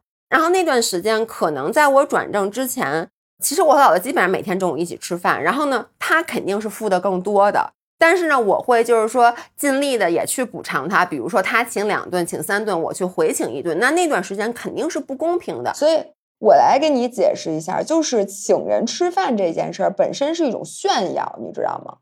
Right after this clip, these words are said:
Speaker 1: 嗯。
Speaker 2: 就是你现在是因为你当时挣的比我少，然后你觉得我请你吃饭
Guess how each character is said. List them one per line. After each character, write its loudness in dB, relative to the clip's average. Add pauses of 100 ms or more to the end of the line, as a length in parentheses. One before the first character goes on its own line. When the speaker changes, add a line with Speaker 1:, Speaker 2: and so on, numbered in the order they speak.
(160)
Speaker 1:
嗯。 0
Speaker 2:
就 2
是 2
你 2
现 0
在 2
是 0
因 0
为 0
你 2
当 4
时 2
挣 4
的 0
比 -2
我 6
少， -4
然 4
后 4
你 2
觉 2
得 4
我 6
请 -2
你 -2
吃 -2
饭 -2